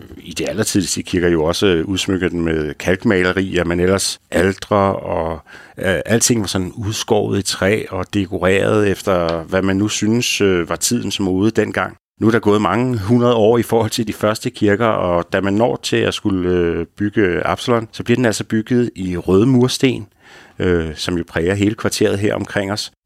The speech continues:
øh, men altså også i en funktionalistisk stil, hvor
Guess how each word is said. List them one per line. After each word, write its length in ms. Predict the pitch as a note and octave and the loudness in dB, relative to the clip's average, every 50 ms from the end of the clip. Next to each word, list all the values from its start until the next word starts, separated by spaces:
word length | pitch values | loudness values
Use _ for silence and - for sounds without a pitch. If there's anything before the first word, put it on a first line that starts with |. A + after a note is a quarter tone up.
| - | -2
øh, 240 | A2 G2+ F#2 F2+ F2+ | 0 2 2 4 2
men 200 | F2+ F2 F2 F2 | 2 2 2 2
altså 260 | E2 D#2+ - - G#2 | 0 0 0 0 -2
også 540 | F#2 E2+ F2 F2 F2+ F#2+ - - A2 G#2 G#2 G2 F#2 - - | -2 0 0 0 0 0 0 -2 -2 -2 -2 -4 -8 -12 -6
i 120 | - G2+ | -2 2
en 240 | F#2 E2+ E2 E2 D#2+ - - _ - | 2 4 2 2 -2 -8 -16 _ -10
funktionalistisk 880 | - - G2+ F#2+ - G#2+ F#2+ F2 F#2 G#2+ - - B2 - - - - - | -4 -2 -2 0 0 0 0 0 0 -2 -4 -4 -4 -4 -4 -4 -4 -4
stil, 480 | - - - A2+ B2 - - - - - _ | -4 -4 -2 -4 -4 -4 -6 -12 -14 -12 _
hvor 360 | - G2+ G2 F#2+ F2+ D#2+ - | 0 2 4 4 2 0 -2